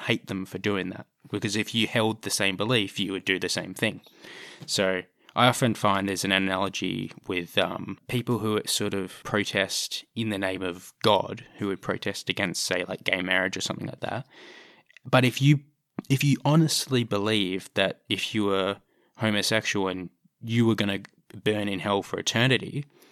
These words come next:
that would be the right thing to argue for, really. If that was true, then for a few odd measly years on Earth, it would actually be worth not doing that if you're gonna spend eternity.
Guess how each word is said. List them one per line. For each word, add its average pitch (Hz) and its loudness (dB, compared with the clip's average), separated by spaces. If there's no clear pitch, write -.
that 139 6
would 151 6
be 165 8
the 143 6
right 127 4
thing 120 0
to - -2
argue 156 0
for, 90 0
really. 123 2
If - -2
that 139 8
was 127 4
true, 123 2
then 110 4
for 117 2
a 101 0
few 123 0
odd 110 2
measly 104 2
years 113 0
on 101 0
Earth, 101 -2
it 107 -2
would 123 8
actually 113 4
be 104 0
worth 104 2
not 107 0
doing 113 0
that 92 -2
if - -8
you're 98 -2
gonna 104 0
spend 98 -2
eternity. 104 0